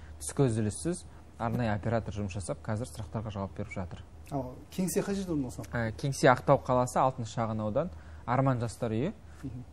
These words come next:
Speaker 1: ә, екінші қабат, ә, он жетінші кабинетте отырмыз. Біздің, ә, жобалық өңірлік офисінің кеңсесінде арнайы заңгер жұмыс жасайды, жоба координатор жұмыс жасап жатыр, жоба аяқталғанға дейін. Жобаның баспасөз хатшысы жұмыс жасап отыр.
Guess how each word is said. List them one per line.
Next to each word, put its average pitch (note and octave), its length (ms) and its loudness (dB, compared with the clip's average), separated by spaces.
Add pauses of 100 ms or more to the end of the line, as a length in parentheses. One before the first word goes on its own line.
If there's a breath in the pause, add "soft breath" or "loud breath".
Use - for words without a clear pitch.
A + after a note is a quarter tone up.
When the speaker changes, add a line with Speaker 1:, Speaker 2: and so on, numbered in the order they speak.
(100)
Speaker 1:
ә, G#2+ 360 -2
екінші A2 280 -4
қабат, A#2 320 0 (640 loud breath)
ә, A2 180 -4
он A2 240 0
жетінші G#2+ 320 -4
кабинетте G2+ 420 -4
отырмыз. G#2+ 480 -6 (300 loud breath)
Біздің, A#2+ 340 0
ә, G#2 240 0
жобалық A#2 400 2
өңірлік A2 340 0
офисінің G#2+ 480 -6
кеңсесінде G2+ 720 -4
арнайы A2 380 0
заңгер G#2 320 0
жұмыс C#3+ 240 -4
жасайды, A#2 480 -4 (500 loud breath)
жоба A#2 280 0
координатор A#2 540 0
жұмыс B2 200 -4
жасап A#2 260 -4
жатыр, A2+ 260 -4
жоба A2+ 260 2
аяқталғанға G#2+ 640 -4
дейін. G#2 240 -6
Жобаның A2+ 420 -2
баспасөз A2 380 -4
хатшысы A2 420 -6
жұмыс B2+ 160 -6
жасап A#2+ 240 -6
отыр. A2+ 260 -6